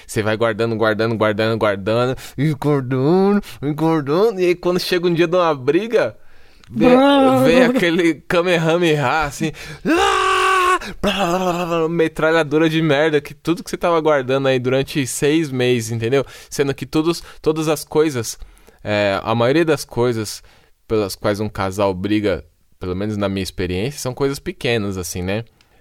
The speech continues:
Speaker 2: Sim.
Speaker 1: É, e aí, só que quando você vai acumulando essas coisas pequenas, aí elas vão virando, né, grandes obstáculos. Tudo é, é, tipo, irritante e começa e vira a gota d'água, assim, "Eu não acredito!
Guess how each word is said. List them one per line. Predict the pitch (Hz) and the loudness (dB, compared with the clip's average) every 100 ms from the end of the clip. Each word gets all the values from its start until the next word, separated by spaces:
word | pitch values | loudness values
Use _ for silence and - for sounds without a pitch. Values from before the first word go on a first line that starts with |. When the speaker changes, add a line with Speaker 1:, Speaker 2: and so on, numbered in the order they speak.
| _ | _
Speaker 2:
Sim. | - | -8
Speaker 1:
É, | 95 95 90 85 - | -4 -2 -2 -4 -6
e | 107 | -2
aí, | 117 127 | -2 -2
só | - 123 | -4 -4
que | |
quando | - 123 | -2 -4
você | 113 | -2
vai | 110 110 | -2 -2
acumulando | 107 104 98 98 135 | -2 -4 -2 0 0
essas | 110 101 - | -2 -6 -6
coisas | 107 101 - | -4 -4 -4
pequenas, | 98 - 104 131 - - _ _ | -10 -4 -4 -4 -6 -12 _ _
aí | - 85 87 | -8 -4 -2
elas | 90 | -2
vão | 92 95 | -4 -6
virando, | 87 92 95 117 170 _ _ _ _ _ _ | -6 -4 -4 -4 -8 _ _ _ _ _ _
né, | - 101 104 | -4 -2 0
grandes | 101 110 147 143 | 0 2 2 0
obstáculos. | 151 143 - - 80 - 85 82 - - - - | -2 -2 -6 -6 -6 -8 -10 -10 -16 -18 -20 -4
Tudo | 165 180 180 190 - - _ - | -2 -2 -4 -10 -12 -20 _ -2
é, | 123 120 113 95 127 | 2 2 2 0 -2
é, | |
tipo, | 120 - 123 123 117 | -2 -8 -6 -4 -2
irritante | 131 139 135 - 120 123 - | -2 -2 -4 -2 0 -2 -6
e | 123 | -6
começa | 123 117 113 123 104 | -4 -2 -4 -2 -2
e | 110 | -2
vira | 104 117 117 - | 0 0 0 -2
a | 104 104 | -4 -4
gota | 104 117 131 117 | -4 -4 -2 -2
d'água, | 113 113 113 | 0 -2 -4
assim, | 107 - | -8 -8
"Eu | 120 139 | -8 -6
não | 214 | -8
acredito! | 254 294 277 240 285 330 320 - | -8 -10 -10 -6 -4 -2 -4 -2